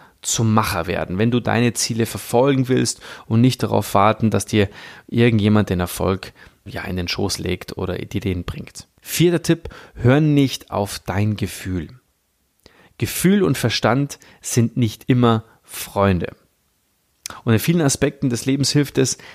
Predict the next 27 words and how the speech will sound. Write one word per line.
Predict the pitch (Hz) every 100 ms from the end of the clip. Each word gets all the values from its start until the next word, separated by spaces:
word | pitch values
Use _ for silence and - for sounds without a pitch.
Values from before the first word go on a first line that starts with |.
| -
dein | - 120 120 -
Gefühl | 110 - - 147 160
mit | 147 139 - - -
in | 131 123 120
Entscheidungsprozesse | 117 113 117 123 143 - 123 - 117 -
einzubinden. | 120 120 - 98 90 -
Ja, | 95 120
man | 110
sagt | 107 -
ja | 110
immer | 107
so | -
schön, | 104 107
es | -
gibt | 110 -
diese | 107 104 101 - - -
Kopf- | 117 -
und | 113
Bauchentscheidungen. | 101 110 143 135 - 117 123 123 120 113 - _ _ - 101
Und | 107 101
viele, | - 143 127 - - -
viele | - 139 131
Bauchentscheidungen | - - 135 127 - 117 - 120 120 117
sind | - 117
ja | 113
auch | 110 -
gut. | 135 120